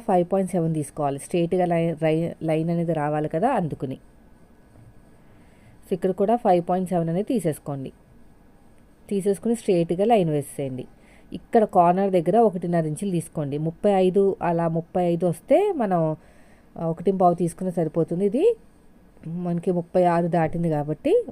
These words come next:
ఒకటిన్నర తీసుకున్నా పర్లేదు. లాగా కర్వ్ అనేది తీసేసేయండి. ఇప్పుడు షోల్డర్స్ కావాల్సిన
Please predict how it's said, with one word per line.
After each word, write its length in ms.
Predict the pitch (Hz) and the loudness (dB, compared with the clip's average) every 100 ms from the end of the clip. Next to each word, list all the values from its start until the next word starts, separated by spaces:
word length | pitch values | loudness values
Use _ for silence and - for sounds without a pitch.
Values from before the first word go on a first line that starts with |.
| 180 | -8
ఒకటిన్నర 380 | 175 185 175 165 175 | -6 -4 -2 0 -2
తీసుకున్నా 300 | 165 185 185 165 | -6 -4 -4 -2
పర్లేదు. 380 | 151 147 160 349 403 196 | -2 -2 0 0 0 0
లాగా 240 | 185 226 403 403 - _ - _ - - - _ _ - - - - - - - - - - - | 2 2 0 -4 -18 _ -20 _ -20 -20 -20 _ _ -20 -20 -20 -20 -20 -20 -20 -20 -20 -12 -2
కర్వ్ 220 | 196 180 | 2 2
అనేది 160 | 175 214 | 2 0
తీసేసేయండి. 560 | 262 170 151 151 135 - - - - - - - - - _ - - - - - - | 0 -2 -2 -4 -8 -12 -18 -20 -20 -20 -20 -20 -20 -20 _ -20 -20 -20 -20 -14 -10
ఇప్పుడు 200 | - 247 - | -2 -2 0
షోల్డర్స్ 360 | 208 185 208 - | 2 2 0 0
కావాల్సిన 360 | 196 185 180 185 | 2 2 0 -4